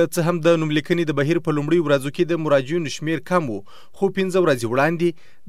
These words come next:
د کندهار امنیه قومندان جنرال عبدالرازق خبرداری ورکړ چې د هغه چا عریضه او نور دولتي کارونه به نه اجرا کیږي چې تذکره یې د نوم لیکنې کارت ونه لري.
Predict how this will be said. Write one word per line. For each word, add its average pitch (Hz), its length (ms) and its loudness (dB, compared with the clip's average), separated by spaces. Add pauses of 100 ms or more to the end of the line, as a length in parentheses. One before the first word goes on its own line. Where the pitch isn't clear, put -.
د 143 260 4
کندهار 175 380 2
امنیه 170 240 0
قومندان 165 420 0 (140)
جنرال 156 300 2
عبدالرازق 143 520 2 (140)
خبرداری 143 420 4
ورکړ 135 320 0
چې 127 100 -6 (440)
د 160 100 4
هغه 175 220 2
چا 175 180 2
عریضه 147 320 0 (120)
او 156 120 2
نور 170 260 2
دولتي 135 380 0
کارونه 151 400 2
به 143 100 4
نه 214 120 -2
اجرا 135 300 0
کیږي 104 280 -6
چې 120 80 -4 (460)
تذکره 160 400 0
یې 107 180 2
د 113 140 -2
نوم 101 160 -6
لیکنې 143 320 -4
کارت 143 320 -2
ونه 98 240 -6
لري. 113 180 -4